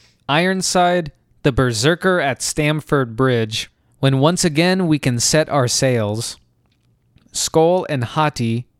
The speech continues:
Wings of Eagles, and Into the Dark. So some of these are spelled different than I'm accustomed to, and I think I've seen a lot of different spellings in Norse mythology. I feel like Greek mythology,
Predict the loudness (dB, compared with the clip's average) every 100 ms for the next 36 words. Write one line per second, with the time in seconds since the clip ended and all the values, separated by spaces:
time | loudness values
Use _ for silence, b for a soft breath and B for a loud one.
0 | _ -4 -2 0 0 0 0 -4 0 0
1 | 0 -2 -8 _ -8 -6 -4 0 0 0
2 | 2 0 -2 -8 -18 _ _ -2 0 0
3 | 0 0 0 2 2 0 -4 -12 _ _
4 | _ _ _ _ _ _ -8 -4 -4 0
5 | 0 2 0 0 0 0 -2 -6 -6 -6
6 | -10 -12 -12 -14 -10 -6 -6 -4 -6 -6
7 | -8 -16 _ _ _ _ -10 -4 -4 -2
8 | 0 0 -2 -2 -4 -6 -4 -2 -2 -4
9 | -6 -6 -6 -8 -10 -10 -10 -10 -12 -16
10 | -16 -14 -6 -2 0 -2 -6 -4 -4 -2
11 | -4 0 0 2 0 -2 -2 -2 -4